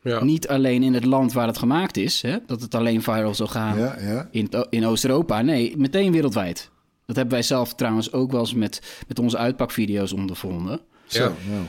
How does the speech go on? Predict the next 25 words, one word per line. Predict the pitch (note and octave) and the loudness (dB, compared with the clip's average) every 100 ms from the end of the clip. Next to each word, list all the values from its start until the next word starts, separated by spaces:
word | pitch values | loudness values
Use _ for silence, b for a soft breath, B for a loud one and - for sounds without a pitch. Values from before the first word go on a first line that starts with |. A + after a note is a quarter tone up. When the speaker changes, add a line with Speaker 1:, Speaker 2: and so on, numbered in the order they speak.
| - b b b b b b b _ - | -10 b b b b b b b _ -12
Speaker 2:
Als | - D3+ F3 | -2 0 2
het | D#3 | 2
viral | E3+ F3 F3 | 2 2 2
Speaker 3:
Van | D#3 | 4
Speaker 2:
gaat, | C#3+ | 6
Speaker 3:
nul, | D#3 D#3+ | 6 6
Speaker 2:
dan | D3+ D3 | 6 6
Speaker 3:
eh, | C#3+ | 4
van | C#3+ | 2
nul | D3 F3 | 4 4
naar | D#3+ | 4
honderd | C#3 D#3+ C3 A2+ | 4 4 2 0
in, | B2+ C3+ | 0 0
eh, | C3+ C3 B2+ | 2 2 2
wat | C3 B2+ | 0 -2
was | C#3+ | 0
het | D#3 C3+ | -2 0
toen? | E3 F#3 | 0 0
In | C#3+ | -2
drie | B2 C#3+ | -2 0
dagen | D3+ D3 C#3 | 2 2 0
tijd, | C#3+ A2+ F#2+ | 0 0 0
geloof | A2 G2+ | 0 0
ik. | F#2+ | -2
Ja. | C3+ B2 | -4 -6